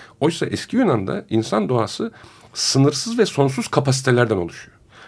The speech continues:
Ve bu kapasiteler kuvve halinde, potansiyel halde bulunuyor. Dolayısıyla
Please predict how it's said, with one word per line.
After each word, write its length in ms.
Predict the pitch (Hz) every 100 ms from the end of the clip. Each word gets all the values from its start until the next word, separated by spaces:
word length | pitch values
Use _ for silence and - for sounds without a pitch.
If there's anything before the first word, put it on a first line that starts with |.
| -
Ve 120 | 131
bu 80 | 135
kapasiteler 560 | 190 185 - 135 110 -
kuvve 280 | - 139 156
halinde, 400 | 131 95 87 87
potansiyel 540 | - 113 120 - 131
halde 300 | 101 90 101
bulunuyor. 320 | 80 76 87
Dolayısıyla 480 | 104 120 120 135 135